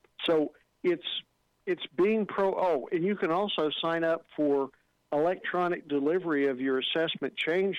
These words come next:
notices, and that will save about seventy-five thousand dollars a year in a reappraisal time.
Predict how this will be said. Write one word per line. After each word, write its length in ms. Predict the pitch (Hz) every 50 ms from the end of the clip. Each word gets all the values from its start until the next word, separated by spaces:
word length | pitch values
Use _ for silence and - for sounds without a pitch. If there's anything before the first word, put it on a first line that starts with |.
| - -
notices, 540 | 139 135 131 131 131 - - 160 165 170 - - _ _ _ _ _ _ -
and 100 | 143 156
that 180 | 180 190 208 202
will 160 | 185 160 143 -
save 340 | - 175 170 170 165 165 156 - - - -
about 360 | - 147 143 185 185 123 120 - -
seventy-five 640 | 185 185 180 180 165 160 151 - 160 156 151 151 147 -
thousand 420 | 165 160 151 156 147 - 147 147
dollars 360 | 143 143 147 151 147 143 131 -
a 60 | 139
year 320 | 131 139 175 190 175 147 135
in 60 | 131
a 40 | 135
reappraisal 720 | 131 139 143 143 143 - 160 160 175 190 185 151 131 -
time. 200 | - 110 101 -